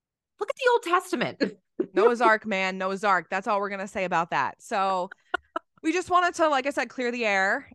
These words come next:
Speaker 2: And yeah, so I know a lot of people did enjoy the Hades episode, but for those of you that didn't, I'm not apologizing because
Speaker 1: Pour
Speaker 2: this
Speaker 1: one
Speaker 2: is
Speaker 1: out
Speaker 2: our
Speaker 1: for us.
Speaker 2: podcast.
Speaker 1: <laughs>
Speaker 2: So yeah, we're gonna keep going. Anyway, today <laughs> we are gonna be talking about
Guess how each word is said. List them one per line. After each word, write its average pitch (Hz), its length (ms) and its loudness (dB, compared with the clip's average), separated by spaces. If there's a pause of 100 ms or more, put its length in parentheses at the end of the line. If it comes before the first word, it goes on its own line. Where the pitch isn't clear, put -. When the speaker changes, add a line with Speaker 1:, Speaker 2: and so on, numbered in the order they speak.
Speaker 2:
And 214 680 -4
yeah, 180 240 0
so 220 340 -4
I 202 120 -4
know 247 120 -8
a 240 60 -6
lot 220 80 -4
of 226 80 -16
people 190 340 -6
did 190 220 -6
enjoy 170 340 -6
the 151 80 -6
Hades 147 300 -6
episode, 156 500 -8
but 156 220 -2
for 190 80 -6
those 196 160 0
of 226 60 -10
you 247 60 -8
that 240 160 -2
didn't, 143 380 -8 (1040)
I'm 156 140 -4
not 147 140 2
apologizing 165 800 -4 (280)
because 220 280 -2
Speaker 1:
Pour 160 80 2
Speaker 2:
this 165 60 2
Speaker 1:
one 160 120 0
Speaker 2:
is 151 60 4
Speaker 1:
out 269 60 4
Speaker 2:
our 254 40 2
Speaker 1:
for 269 100 2
us. 269 140 4
Speaker 2:
podcast. - 420 -8 (120)
Speaker 1:
<laughs> 277 300 -8 (680)
Speaker 2:
So - 140 -4
yeah, 214 140 0 (100)
we're 190 140 -2
gonna 208 140 -4
keep 208 180 -6
going. 147 260 -2 (420)
Anyway, 311 520 4
today 285 400 0
<laughs> 359 160 0
we 440 80 4
are 480 160 2
gonna - 280 2
be 415 120 -4 (120)
talking 277 380 -2
about 160 560 2